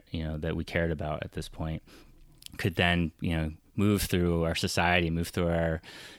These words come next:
uh, commerce, move through our supply chains and create that kind of value was really exciting, you know, and, um, you know, we call it our sort of our triple win. Again, you know, we're s-, we're utilizing a,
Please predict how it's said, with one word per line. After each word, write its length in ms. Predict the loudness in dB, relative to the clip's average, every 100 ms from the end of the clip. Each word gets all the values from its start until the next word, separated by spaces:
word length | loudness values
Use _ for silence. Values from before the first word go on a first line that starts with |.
| -10 -6
uh, 100 | -2
commerce, 540 | 2 4 4 0 -2
move 200 | -2 -2
through 180 | -2 0
our 160 | 0 -2
supply 400 | -4 4 4 4
chains 540 | 2 0 0 -2 -6 -16 -20 -6
and 80 | -4
create 240 | 2 4 4
that 140 | 2
kind 160 | 2 0
of 80 |
value 520 | 2 4 6 6 2 0 -4
was 200 | -4 0
really 220 | 2 4
exciting, 540 | 2 2 4 2 -2 -4
you 160 | -2
know, 220 | 0 0
and, 240 | 0 0 0
um, 320 | 0 0 -2 -8 -14 -14 -10 -4
you 80 | 0
know, 60 |
we 60 | 0
call 220 | 2 2
it 80 | 2
our 100 | 0
sort 240 | -2 -2
of 60 | -2
our 80 | -2
triple 380 | -4 -2 0
win. 240 | 0 0 -2
Again, 260 | -2 -2
you 100 | -2
know, 120 | -2 -2
we're 80 |
s-, 180 | -4 -6 -12 -18 -18 -20 -20 -20 -20 -8 0
we're 80 |
utilizing 640 | 4 6 6 4 4 4 4
a, 340 | 4 2 0